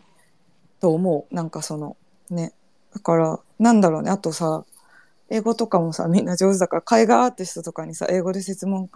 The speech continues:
なんかわーって、すっごいナチュラルにできるのとかもさ、めっちゃかっこいいなとか、改めてハッ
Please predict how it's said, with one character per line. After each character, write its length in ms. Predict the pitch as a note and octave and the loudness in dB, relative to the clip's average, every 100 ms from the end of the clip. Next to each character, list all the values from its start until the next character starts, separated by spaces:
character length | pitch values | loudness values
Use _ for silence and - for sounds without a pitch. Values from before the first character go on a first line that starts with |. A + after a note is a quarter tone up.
| - - _ | -20 -20 _
な 80 | G3+ | -4
ん 20 | |
か 80 | F3+ | 2
わ 160 | F3+ B3 | 6 6
ー 40 | |
っ 80 | C4+ | 4
て、 240 | F3+ E3 _ _ - | -2 -2 _ _ -10
す 140 | - | -8
っ 20 | - | 2
ご 100 | B3 | 4
い 40 | |
ナ 120 | G#3 G3+ | 4 2
チ 100 | F3 | 0
ュ 40 | |
ラ 60 | F3 | -2
ル 40 | |
に 60 | E3 | -2
で 80 | |
き 100 | E3+ | -2
る 60 | F3+ | -2
の 80 | E3 | -2
と 80 | - | -6
か 100 | E3 | -6
も 80 | |
さ、 140 | D#3+ E3 | -4 -2
め 100 | F3+ | 0
っ 40 | |
ち 100 | - | 2
ゃ 40 | A#3 | 2
か 60 | |
っ 60 | A#3 | 2
こ 140 | - C4 | 4 4
い 60 | |
い 20 | |
な 140 | F#3+ F3 | 4 0
と 80 | - | 0
か、 120 | F3 F#3+ | 0 2
改 120 | A3+ | 0
め 120 | G#3+ | 0
て 80 | G3 | -2
ハ 80 | |
ッ 40 | F3 | -10